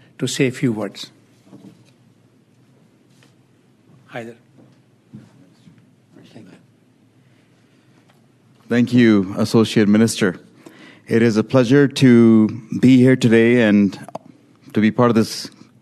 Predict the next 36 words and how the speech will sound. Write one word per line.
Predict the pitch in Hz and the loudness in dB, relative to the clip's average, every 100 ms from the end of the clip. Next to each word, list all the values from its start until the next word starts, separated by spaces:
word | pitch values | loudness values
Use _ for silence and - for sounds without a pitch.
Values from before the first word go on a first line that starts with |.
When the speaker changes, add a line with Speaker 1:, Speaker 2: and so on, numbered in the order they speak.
| _ _ - | _ _ -14
Speaker 2:
groundbreaking | 92 113 131 131 123 123 120 | -4 0 2 2 2 2 2
announcement | 104 107 107 - 127 | 2 0 -2 0 2
and | 117 | 2
offer | 110 113 123 | 0 0 -4
a | |
few | - 131 | 0 0
comments | 123 135 135 120 110 | 0 -2 -2 -2 -2
on | 101 | -2
behalf | 104 117 113 | 0 -2 -2
of | 113 - - | -4 -6 -4
Immigrant | 113 120 120 | -2 0 0
Services | 120 113 110 107 | 0 -2 -2 -4
Calgary | - 104 110 139 156 - - _ - - - - - | -2 -2 0 -2 -4 -12 -20 _ -20 -20 -20 -20 -4
and | 127 120 | 0 2
also | 131 131 143 | 0 0 2
as | 131 113 | 2 2
a | |
member | 110 117 120 | 2 2 2
of | 117 98 | 2 2
the | 107 101 95 - - - | 2 2 0 -4 -16 -8
Alberta | 104 110 120 120 113 | -4 0 2 2 0
Anti-Racism | 117 110 107 113 107 113 104 101 101 | -4 -4 -2 0 0 0 2 0 -2
Advisory | 104 92 107 104 107 | -4 -2 -2 0 -2
Council. | 107 98 - 92 95 - - - - - _ _ _ | -2 -4 -2 -6 -8 -20 -20 -20 -20 -20 _ _ _
This | - - 151 | -8 -2 -2
grant, | 127 131 143 156 - - - _ _ - | 0 0 2 0 -4 -14 -20 _ _ -12
Associate | 131 139 131 147 | -4 -2 0 2
Minister, | 127 131 143 | 2 2 2
will | 143 123 | 2 4
be | 123 | 2
a | 117 | 2
great | 120 127 131 87 | 2 0 -2 -4
boost | - 123 131 - | 0 2 0 0
for | 127 | 0
multicultural | 110 113 123 123 120 - 113 | 2 2 0 -2 -4 -2 -2
organizations | 110 110 101 101 104 120 113 101 | 0 -2 -2 -2 -2 0 0 0